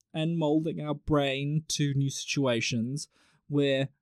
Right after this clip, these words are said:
this is where dreams come in, where dreams help us be able to deal with all these kind of complex ideas and feelings and everything like that. But being a-, but then supplementing these kind of things, so these conversations, learning from other people,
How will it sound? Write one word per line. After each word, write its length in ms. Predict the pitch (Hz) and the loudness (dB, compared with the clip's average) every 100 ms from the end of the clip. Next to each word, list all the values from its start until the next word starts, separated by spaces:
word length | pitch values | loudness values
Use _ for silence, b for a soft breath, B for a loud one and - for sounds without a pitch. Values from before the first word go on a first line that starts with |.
| _ - | _ 0
this 180 | 156 | 0
is 120 | 170 160 | 0 2
where 120 | 139 | 2
dreams 360 | - 156 180 | 4 4 4
come 240 | - 156 123 | 2 0 0
in, 160 | 110 | -2
where 120 | 120 123 | -2 -2
dreams 640 | - 143 175 220 185 - | 0 4 6 8 6 6
help 240 | 151 - | 4 4
us 140 | 123 - | 2 2
be 160 | 135 | 2
able 240 | 117 107 127 | 2 0 -2
to 200 | - 139 - | -2 -2 -2
deal 300 | 240 285 254 | 0 4 8
with 160 | 160 | 8
all 160 | 139 131 | 8 6
these 200 | 131 - | 2 2
kind 360 | - 135 127 | 2 4 2
of 100 | 123 | -2
complex 560 | - 135 123 123 113 - | -2 0 0 -2 -4 -2
ideas 580 | 117 117 120 107 104 113 | -2 0 0 0 0 -2
and 120 | 113 | -2
feelings 540 | - 123 117 113 120 | 0 -2 -2 -4 -4
and 80 | 123 | -4
everything 340 | 117 113 120 113 | -4 -4 -2 -4
like 200 | 104 - | -6 -6
that. 240 | 107 - - _ b b b b | -6 -6 -12 _ b b b b
But 160 | 170 - | 0 4
being 340 | 185 262 226 160 | 4 4 0 0
a-, 200 | 175 180 - | 0 0 0
but 120 | - - - | -2 -2 -2
then 280 | 170 170 - | 2 0 -2
supplementing 1040 | - - 185 185 208 196 180 175 160 147 | -8 2 2 4 4 4 4 2 0 2
these 260 | 147 143 143 | 2 2 -2
kind 400 | - 143 127 127 | -2 0 0 -2
of 100 | 117 | -4
things, 520 | - 180 160 123 131 | 0 2 2 0 0
so 100 | - | -2
these 220 | 123 120 - | -4 -4 -6
conversations, 1080 | - 117 101 - 160 156 160 151 156 151 - - _ - | -4 -4 0 2 4 4 2 0 -2 -6 -10 -16 _ -8
learning 500 | 135 143 143 143 147 | 0 2 4 2 2
from 160 | 143 | 0
other 160 | 139 143 | 0 -2
people, 560 | 143 139 - 139 139 | 0 0 0 0 0